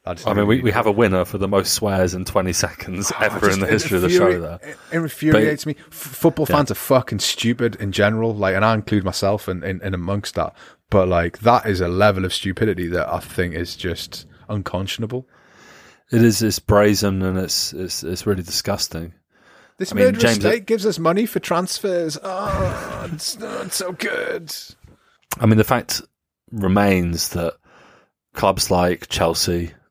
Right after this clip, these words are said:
Speaker 2: like Manchester City, and now Newcastle,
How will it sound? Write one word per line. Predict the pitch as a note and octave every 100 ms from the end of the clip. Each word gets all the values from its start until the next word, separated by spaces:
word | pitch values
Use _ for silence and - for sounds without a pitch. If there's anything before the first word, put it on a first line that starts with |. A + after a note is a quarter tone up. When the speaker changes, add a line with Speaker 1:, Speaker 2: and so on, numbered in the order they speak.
| -
Speaker 2:
like | F2+
Manchester | F2+ F2+ - E2+ -
City, | - E2 - E2 E2 - _ _ _ _ _ -
and | F2+ E2+
now | F2 F2 E2+ D#2+ D#2+
Newcastle, | F#2+ F#2+ - D#2+ D#2+ - D#2+ E2+